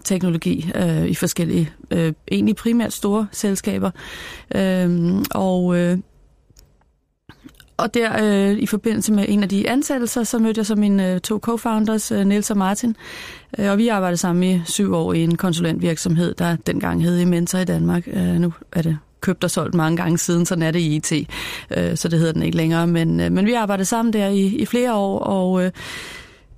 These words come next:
så da vi egentlig alle tre var videre derfra, så blev vi enige om, at vi ikke var helt, øh, vi var vel ikke helt færdige, øh, med at, at lave software sammen, og nu ville vi gerne, øh, opfinde noget fra bunden selv. Øh, så det vigtige var faktisk ikke at blive iværksætter som sådan. Det vigtige var, øh, at vi skulle opfinde noget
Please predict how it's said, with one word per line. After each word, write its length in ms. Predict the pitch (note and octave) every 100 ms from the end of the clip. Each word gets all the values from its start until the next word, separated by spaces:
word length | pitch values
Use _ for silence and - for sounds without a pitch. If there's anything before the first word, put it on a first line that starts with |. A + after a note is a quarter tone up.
| - G3+
så 440 | E3+ - A3 G3+ G3
da 120 | G#3
vi 100 | G3+
egentlig 460 | G#3+ A3+ A#3 G3 G#3
alle 160 | G#3
tre 260 | B3 A#3 G#3
var 300 | G3 F#3+ F3
videre 360 | G3 B3 C#4 D4
derfra, 420 | A#3 G#3+ A3+ G3+
så 200 | G#3+ A#3 G#3+ - -
blev 160 | - A3+
vi 80 | G#3+
enige 300 | G#3+ C4 A#3
om, 160 | F#3+
at 100 | G3+
vi 80 | G3
ikke 160 | G3+ G#3
var 60 |
helt, 320 | G#3+ G#3 G#3 G#3
øh, 220 | G3 F#3+
vi 80 | G3+
var 60 |
vel 120 | G3
ikke 120 | G#3+ A3
helt 180 | G3+ F3+
færdige, 680 | A3 A#3+ C#4 B3+ A3+ G#3
øh, 80 | G3
med 120 | G3
at, 380 | F#3+ F#3+ F#3+ F#3+
at 60 | F#3+
lave 120 | F3+
software 400 | F3 A#3 A3+ A3
sammen, 360 | G#3 G3+ A3 G#3+
og 100 | G3
nu 60 |
ville 180 | G#3 G3+
vi 60 | G3+
gerne, 300 | G3+ G#3 F#3+
øh, 60 |
opfinde 380 | G3+ G3+ A3+ G3
noget 180 | F#3+ F#3
fra 60 |
bunden 380 | G3 G3+ G3 A3
selv. 260 | G#3 G3+ G#3 - - - - -
Øh, 280 | - F#3 F#3
så 140 | -
det 180 | G3 A3
vigtige 300 | A#3+ - C#4
var 100 | A3+
faktisk 420 | G#3 G#3 G#3+ A3
ikke 140 | B3+ A#3+
at 80 | G#3+
blive 240 | A#3 A3
iværksætter 800 | A3 F3 G3+ G#3+ - A#3+ G#3 G3+
som 260 | - G3+
sådan. 360 | F#3+ G#3 G3+ G#3
Det 80 | G3+
vigtige 280 | G#3+ A3+ G#3
var, 220 | G#3 G#3
øh, 60 | -
at 380 | F#3+ F3+ G3
vi 60 | F#3
skulle 200 | F3 -
opfinde 400 | G3+ - A3+ G#3+
noget 300 | F#3+ F#3 G#3